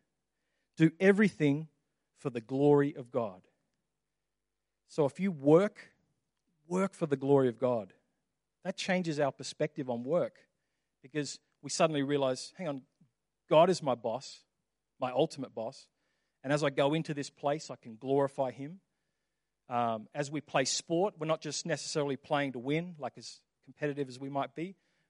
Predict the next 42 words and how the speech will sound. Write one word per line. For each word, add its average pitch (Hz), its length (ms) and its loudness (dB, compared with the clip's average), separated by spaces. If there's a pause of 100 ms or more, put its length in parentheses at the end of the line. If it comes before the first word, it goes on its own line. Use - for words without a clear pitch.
(120)
but 151 120 -2
we 160 120 2
might 180 240 2
<laughs> 175 80 4
realize 165 340 2
as 156 140 -6
well 185 240 6
that, 160 260 4 (640)
"Man, 202 100 -8
I 196 60 -10
can 185 120 -12
play 180 160 -2
sport - 380 -4
because 156 240 -10
God 175 260 0
is 151 100 -6
good 175 280 -6
and 170 80 -10
I 147 40 -6
can 143 160 -12
glorify 165 500 0
him 175 240 -8
in 139 380 -12
playing 185 260 -10
sport." 208 460 -10 (1120)
In 190 80 -2
my 196 160 6
relationship, 156 840 4 (1600)
my, 156 300 2
my 160 280 0
hope 220 420 2
is 151 180 -12
that 147 260 -2
people 202 260 -8
would 143 160 -8
look 190 220 0
upon 165 300 -2
my 147 100 0
relationship 165 600 0
with 143 100 -8
my 135 160 -4
wife 139 340 0